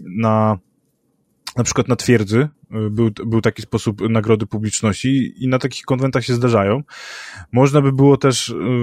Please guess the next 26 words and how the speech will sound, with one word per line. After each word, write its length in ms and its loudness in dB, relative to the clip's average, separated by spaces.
jeżeli 380 2
jakiś 300 -2
większy 320 0
konwent, 560 0
e, 380 0
jest, 280 0
no 60 -2
to 320 0
na 100 2
przykład 320 -4
aplikacja, 520 -2
w 60 -20
której 480 -2
sobie 240 -2
ludzie 240 0
głosują, 400 0
aplikacja 640 -2
konwentowa 760 0
i 100 -14
po 120 -10
prostu 280 -8
w 40 -2
aplikacji 500 -4
można 300 -2
głosować 500 -2
na, 200 0